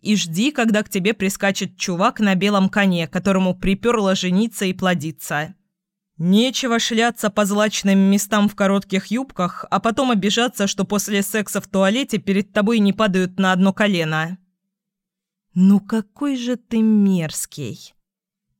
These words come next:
процедила Люся. «Может, и мерзкий, но быстро обучаемый. После той истории я связывался исключительно с ерилами.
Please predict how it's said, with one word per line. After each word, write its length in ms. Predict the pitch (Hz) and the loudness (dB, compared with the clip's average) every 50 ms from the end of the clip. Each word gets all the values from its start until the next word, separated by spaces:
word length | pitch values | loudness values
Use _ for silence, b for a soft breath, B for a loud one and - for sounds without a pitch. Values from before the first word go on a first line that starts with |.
| _ - | _ -4
процедила 680 | 185 185 180 - - - 202 170 175 196 185 185 190 | -4 -4 -4 -4 -4 -4 -2 0 0 2 2 2 2
Люся. 640 | 196 190 175 170 - - - 170 156 160 170 170 196 _ _ _ _ _ _ _ _ _ _ _ _ _ _ _ _ - | 2 2 0 -2 -4 -6 -4 -2 -2 -2 -4 -6 -10 _ _ _ _ _ _ _ _ _ _ _ _ _ _ _ _ -6
«Может, 540 | - 175 185 185 185 185 175 185 180 180 - | 0 2 2 4 2 2 0 -2 -4 -2 -2
и 80 | 175 175 | -2 0
мерзкий, 720 | 180 190 233 254 240 - - - - 143 139 - - - - - | 0 0 0 -2 -4 -6 -10 -8 -8 -10 -10 -10 -16 -20 -18 -6
но 220 | - 175 196 214 233 | 0 2 4 4 4
быстро 440 | 214 254 269 - - 277 254 247 240 | 2 2 0 -2 -2 -2 0 0 0
обучаемый. 920 | 214 202 233 - - - 254 214 175 143 139 143 127 147 - - - _ _ _ _ _ _ _ _ _ _ _ _ _ - | 0 -2 -4 -4 -4 -4 -2 -2 -2 -4 -6 -6 -8 -8 -10 -16 -20 _ _ _ _ _ _ _ _ _ _ _ _ _ -6
После 380 | - 220 262 - 285 277 269 | -2 -2 -2 -2 -2 -4 -4
той 260 | - - 294 302 269 226 | -2 0 0 0 0 -2
истории 560 | - - - 226 262 269 277 269 262 254 240 | -4 -2 -2 -2 0 0 0 0 0 0 0
я 160 | 196 190 202 | 0 0 0
связывался 920 | 196 - 175 190 190 190 175 185 180 185 185 185 180 - - 190 185 185 | -2 -2 -2 0 0 0 0 0 -2 0 -2 -2 -4 -4 -6 -4 -4 -4
исключительно 1400 | 175 - - 294 294 - - - - 269 254 269 262 - - - - 170 185 180 - - 190 185 180 180 180 | -4 -6 -6 -8 -8 -8 -10 -6 -4 -2 -2 -2 -4 -4 -8 -10 -6 -4 -6 -4 -4 -2 -2 0 0 0 -2
с 120 | 180 - - | -4 -6 -8
ерилами. 880 | 170 170 185 175 156 151 147 151 151 151 147 147 143 147 147 160 - | -4 -2 -2 -2 -2 -4 -4 -4 -4 -4 -4 -4 -6 -6 -8 -10 -12